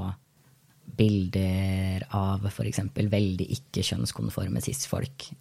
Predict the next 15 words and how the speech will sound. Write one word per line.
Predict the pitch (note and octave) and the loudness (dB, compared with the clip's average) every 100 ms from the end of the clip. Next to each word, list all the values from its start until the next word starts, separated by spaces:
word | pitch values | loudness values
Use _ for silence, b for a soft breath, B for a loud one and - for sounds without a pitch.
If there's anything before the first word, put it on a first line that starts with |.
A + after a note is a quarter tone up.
| - | -10
Sånn | - A#2 | -4 -2
at | G2 - | -2 -4
liksom, | F#2 - B B B B | -8 -10 B B B B
hvis | A2 - | -2 2
du | A2+ A2 | 2 6
tenker | G#2+ G2+ G2 | 6 4 0
sånn, | G2 | 0
er | G#2 G#2+ G#2+ | 4 6 6
jeg | G#2 G2+ G2 - - | 4 4 0 -2 0
en | A#2 | 0
ikke-binær | A#2 - - G2+ G2 G2 | -2 -4 -2 0 0 0
transmaskulin | G2+ G2 - - A#2+ G2 | -2 0 0 0 0 0
person, | G#2 C3 B2+ A#2+ | 2 6 6 6
eller | A2+ A#2+ B2 B2 | 6 6 6 6
er | G#2 | 4